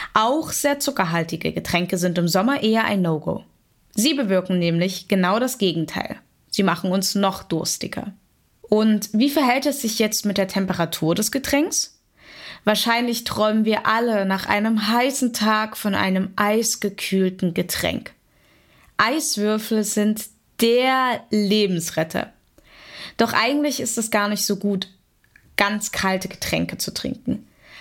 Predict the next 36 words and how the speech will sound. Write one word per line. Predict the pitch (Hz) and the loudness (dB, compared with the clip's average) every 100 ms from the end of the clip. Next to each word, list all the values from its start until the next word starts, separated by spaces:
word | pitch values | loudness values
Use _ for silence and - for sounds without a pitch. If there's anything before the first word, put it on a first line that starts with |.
| - | -4
Eiskalte | - 320 - 262 247 240 | 0 0 0 -2 -2 -2
Getränke | 226 - 208 233 226 | -4 0 0 0 2
geben | 196 196 | 0 2
unserem | 196 196 185 | 0 0 0
Körper | 185 226 233 | 2 2 2
das | 196 185 | 0 0
Signal, | 185 - 180 180 | -4 0 2 2
dass | 196 202 | 0 -2
er | 180 | 0
Wärme | 165 170 190 | 2 2 0
produzieren | 156 151 - - - 165 | -4 -8 -8 -6 -4 -4
muss. | 143 - - - _ - - - | -4 -4 -8 -10 _ -16 -16 0
Und | 208 214 | 2 4
das | 214 226 | 2 2
willst | 233 233 208 | -2 0 0
du | |
doch | 190 | -2
sicherlich | 190 190 190 175 - | 0 0 2 0 -2
vermeiden. | 170 160 73 - - - - - - - | -2 0 0 -2 -8 -14 -20 -20 -6 0
Auch | 226 233 - | 0 0 -12
zu | - - 403 403 208 | -6 -2 0 0 2
heiße | 175 170 165 | 0 -2 -6
Getränke | - - 175 170 165 | -6 -4 -2 0 -2
sind | 180 - | -2 -4
keine | 185 165 | -2 -2
gute | 165 175 170 | 0 -2 -2
Idee. | - 165 - - - _ - - - - | -4 -4 -2 -4 -4 _ -20 -20 -20 2
Lieber | 320 339 | 2 4
greifst | 311 - 302 311 | 0 -2 0 0
du | 190 | -2
auf | 175 180 | -2 0
warme | 220 240 214 | 0 2 0
oder | 185 175 | 0 0
lauwarme | 175 190 190 175 170 | 2 2 2 0 -2
Getränke | 170 - 160 165 160 | -4 -4 -4 -4 -4
zurück, | - 175 - - | -4 -4 -10 -10